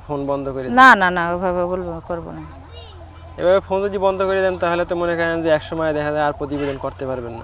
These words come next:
Speaker 2: না, না, আমি এই প্রথমই এসেছি, আমার দেখতে পারেন আর কোনো ভিডিও নাই।
Speaker 1: মানুষ যখন বিশ্বাস হারাই ফেলাবে, ফালাবে, তখন তো আর, আহ, মনে করেন যে আপনাদের,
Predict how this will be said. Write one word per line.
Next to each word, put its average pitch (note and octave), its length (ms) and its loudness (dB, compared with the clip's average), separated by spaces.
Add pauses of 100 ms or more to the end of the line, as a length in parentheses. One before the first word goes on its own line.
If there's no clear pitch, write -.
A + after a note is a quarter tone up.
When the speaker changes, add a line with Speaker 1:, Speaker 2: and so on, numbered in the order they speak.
Speaker 2:
না, B3+ 260 10
না, G#3+ 220 10
আমি B3+ 180 10
এই D#4+ 60 12
প্রথমই C4+ 480 8
এসেছি, G3 500 2
আমার G3+ 320 2
দেখতে A3 300 2
পারেন F#3 260 2
আর F3+ 120 0
কোনো G3 220 -4
ভিডিও F#3+ 320 0
নাই। D#3+ 240 -4
Speaker 1:
মানুষ D3 300 0
যখন E3+ 160 2
বিশ্বাস E3 360 -4
হারাই D#3+ 260 2
ফেলাবে, D#3+ 440 0
ফালাবে, C#3+ 460 -2
তখন C#3+ 300 -4
তো D#3 120 0
আর, C#3 200 2
আহ, - 840 -10
মনে C3+ 220 -4
করেন C#3+ 320 -2
যে C#3+ 100 0
আপনাদের, C#3 360 -2